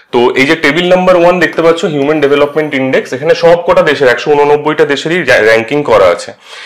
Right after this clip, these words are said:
India হচ্ছে একশো একত্রিশে এবং এখানে এটা কি কি data নিয়েছে, যেরকম value হচ্ছে জিরো পয়েন্ট সিক্স ফোর ফাইভ দেখলাম, Life expectancy হচ্ছে সিক্সটি নাইন পয়েন্ট সেভেন ইন্ডিয়ার ক্ষেত্রে,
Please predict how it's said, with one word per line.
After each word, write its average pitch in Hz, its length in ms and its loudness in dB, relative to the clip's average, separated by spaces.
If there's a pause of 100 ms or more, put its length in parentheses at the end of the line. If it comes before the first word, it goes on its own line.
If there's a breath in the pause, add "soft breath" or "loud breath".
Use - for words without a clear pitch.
(160 loud breath)
India 147 340 2
হচ্ছে 160 180 0
একশো - 240 0
একত্রিশে 147 460 -4
এবং 160 280 -2
এখানে 165 220 0
এটা 175 100 -2
কি 165 120 -4
কি 180 140 -10
data 151 240 0
নিয়েছে, 123 420 -2
যেরকম 135 340 -2
value 123 340 0
হচ্ছে 151 260 -2
জিরো 139 240 -2
পয়েন্ট 151 200 -2
সিক্স 135 240 -10
ফোর 151 120 -2
ফাইভ 147 240 -4
দেখলাম, 139 440 -4 (480 loud breath)
Life 165 300 2
expectancy 180 600 0
হচ্ছে 180 220 -2
সিক্সটি 175 300 -4
নাইন 156 220 4
পয়েন্ট 170 220 4
সেভেন 156 260 4
ইন্ডিয়ার 147 340 2
ক্ষেত্রে, 165 420 -4